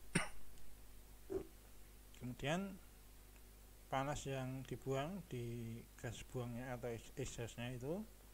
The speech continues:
adalah M dot kali dalam kurung H enam min H satu, atau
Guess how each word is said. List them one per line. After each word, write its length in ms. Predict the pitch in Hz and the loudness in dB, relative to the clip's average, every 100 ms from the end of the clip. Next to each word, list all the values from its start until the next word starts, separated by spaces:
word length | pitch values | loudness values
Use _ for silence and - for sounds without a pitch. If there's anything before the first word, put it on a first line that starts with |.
| - - - - | -12 -12 -12 -8
adalah 300 | - 120 131 | -2 0 2
M 160 | - 120 | 0 0
dot 220 | - 151 | 4 2
kali 420 | - 123 123 156 220 - - - - - - - - - - 135 | 2 0 2 0 -2 -6 -12 -14 -14 -14 -14 -14 -14 -14 -4 0
dalam 240 | 123 123 | 0 2
kurung 240 | 127 160 | 4 4
H 160 | 131 127 | 4 4
enam 240 | 127 147 | 4 2
min 160 | 147 143 | 2 0
H 240 | 120 107 | 0 0
satu, 240 | 117 - 110 - - - - 113 | 0 0 -6 -6 -12 -14 -8 -6
atau 320 | 110 131 147 | 0 2 2